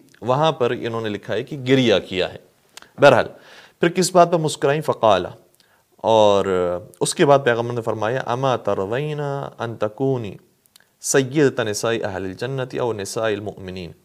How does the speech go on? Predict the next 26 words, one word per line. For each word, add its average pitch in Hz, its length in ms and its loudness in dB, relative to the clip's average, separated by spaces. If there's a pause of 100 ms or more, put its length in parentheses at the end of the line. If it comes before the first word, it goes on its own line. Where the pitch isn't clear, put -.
(600)
कि 95 480 -2
बेटी, 110 320 -6
क्या 117 240 0
तुम 107 240 -10
इस 101 100 -8
बात 95 260 -6
पर 98 60 -4
राज़ी 92 280 -4
नहीं 139 140 -6
हो 147 100 -6
कि 139 100 -8
तुम 131 220 -6 (1200)
जन्नत 139 420 -2
की - 120 -6
तमाम 143 400 0
ख़वातीन 139 520 -2
की 143 100 -8
सरदार 127 440 0
हो 123 140 -12 (360)
या 110 80 -4 (300)
तमाम 113 280 0
मोमिनीन 131 440 -4 (800)
की 131 140 -6
सरदार, 120 420 2
तमाम 120 280 -2
मोमिना 117 380 -4